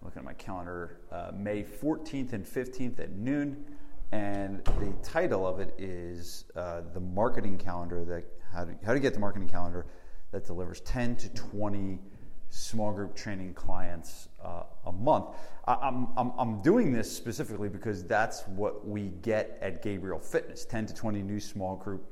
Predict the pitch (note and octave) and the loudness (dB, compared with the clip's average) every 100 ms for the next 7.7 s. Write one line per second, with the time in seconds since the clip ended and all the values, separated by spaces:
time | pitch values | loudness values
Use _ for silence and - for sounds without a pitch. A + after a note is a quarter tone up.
0 | - - - - F#2+ F2+ F2 - - G#2 | -6 -4 -4 -6 -4 -4 -6 -4 -4 2
1 | G2 F#2+ G#2 A#2 G#2 F#2 G2+ F#2+ F#2 A2+ | 2 2 0 0 -2 -4 -8 -6 -6 -8
2 | F2 - C3+ E3 - G2+ G#2+ G#2+ F#2 - | -8 -2 0 0 -2 -4 -6 -8 -8 -4
3 | G2 G2 - - - F#2+ F#2 F2 - A2 | -2 -2 -4 -8 -10 -6 -4 -2 2 2
4 | F#2+ - G#2 F#2 G#2 F#2+ F#2 F2+ F#2 A#2 | 0 -6 -12 -10 -6 -6 -6 -8 -6 -6
5 | - F2+ F#2 F2+ E2+ E2+ F2 G#2 C#3 - | -4 -6 -6 -8 -10 -10 -10 -8 -8 -8
6 | E2+ F2 D#2 - F2 E2+ - - - - | -12 -8 -8 -8 -10 -12 -12 -10 -4 -4
7 | - E3 D3 C3+ E3+ E3 - | 2 4 4 4 2 0 -2